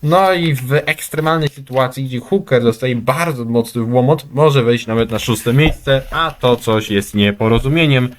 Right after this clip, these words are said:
Paddy Bindent na miejscu piątym. Nie wiem, on pokonał Michaela Chandrella i Bobby'ego Greena w rankingu.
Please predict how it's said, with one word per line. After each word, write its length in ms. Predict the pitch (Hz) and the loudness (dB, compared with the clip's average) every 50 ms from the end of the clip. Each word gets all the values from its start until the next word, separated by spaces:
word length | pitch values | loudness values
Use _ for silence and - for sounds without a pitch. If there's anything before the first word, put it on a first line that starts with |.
| - - - _ - - _ | -18 -20 -20 _ -20 -20 _
Paddy 200 | - 101 101 110 | -10 -6 -4 -2
Bindent 440 | 101 107 117 113 113 113 110 117 101 | 0 2 2 2 2 0 -2 -2 -4
na 60 | 110 | -4
miejscu 340 | 113 101 98 101 - - 110 | -4 -4 -4 -6 -8 -10 -10
piątym. 600 | 104 - - 117 113 110 107 101 101 - 90 - - - _ _ _ _ _ _ _ _ _ _ - | -10 -4 -2 -2 0 0 -2 -6 -8 -12 -18 -20 -20 -20 _ _ _ _ _ _ _ _ _ _ -6
Nie 200 | 104 107 110 104 | -2 -2 -2 -2
wiem, 140 | 92 90 - - 101 | -4 -10 -14 -12 -12
on 100 | 104 104 | -10 -6
pokonał 400 | 117 110 113 110 110 110 110 110 | -2 0 0 2 2 2 2 0
Michaela 240 | 110 107 110 107 104 | 0 0 -2 -4 -4
Chandrella 400 | - 107 104 104 113 123 123 110 | -4 -6 -2 0 0 0 0 0
i 40 | |
Bobby'ego 340 | 101 101 92 101 101 101 101 | -2 -6 -8 -8 -8 -8 -4
Greena 320 | 104 110 104 98 87 82 82 - _ - | -2 -2 -2 -2 -2 -6 -10 -14 _ -10
w 60 | - | -6
rankingu. 400 | 104 104 107 - 107 101 - | -6 -6 -6 -8 -10 -12 -12